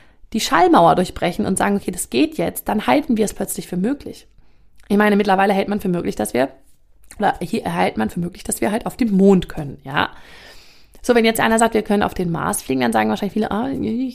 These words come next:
geht noch nicht, weiß man nicht. Ähm, jetzt lass das mal jemanden machen, bemannt, ähm, plötzlich wird's für uns möglich.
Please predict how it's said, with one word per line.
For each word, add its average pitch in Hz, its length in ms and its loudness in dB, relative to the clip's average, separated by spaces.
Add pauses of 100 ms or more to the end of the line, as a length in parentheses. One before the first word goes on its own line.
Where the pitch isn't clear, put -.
(280)
geht 196 160 -6
noch 202 100 -4
nicht, 254 240 -6
weiß - 180 -8
man 269 120 -2
nicht. 320 180 -4 (600)
Ähm, 247 480 0 (640)
jetzt - 140 -8
lass 185 120 2
das 247 140 -2
mal 214 80 2
jemanden 190 280 -2
machen, 277 340 0 (440)
bemannt, 247 600 0 (420)
ähm, 240 400 -4 (100)
plötzlich 208 300 -2
wird's 233 160 0
für - 100 -6
uns 240 320 -2
möglich. - 560 0